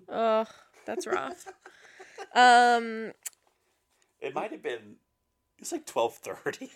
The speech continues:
Speaker 2: <laughs>
Speaker 1: Yeah, it was at this
Speaker 2: It was
Speaker 1: point,
Speaker 2: twelve thirty.
Speaker 1: it was at this point that I had heard from you about an hour before saying, like, "About to start the last movie," and your mom was like, "Where is Patrick? I thought this thing ended at noon."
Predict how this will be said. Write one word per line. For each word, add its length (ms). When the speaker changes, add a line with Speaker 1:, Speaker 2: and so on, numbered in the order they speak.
Speaker 2:
<laughs> 160
Speaker 1:
Yeah, 260
it 140
was 220
at 120
this 200
Speaker 2:
It 100
was 80
Speaker 1:
point, 140
Speaker 2:
twelve 240
thirty. 180
Speaker 1:
it 80
was 180
at 160
this 220
point 540
that 360
I 140
had 180
heard 240
from 160
you 300
about 280
an 60
hour 260
before 460
saying, 340
like, 280
"About 220
to 60
start 220
the 60
last 240
movie," 260
and 140
your 100
mom 340
was 200
like, 260
"Where 320
is 140
Patrick? 400
I 100
thought 220
this 140
thing 200
ended 240
at 80
noon." 420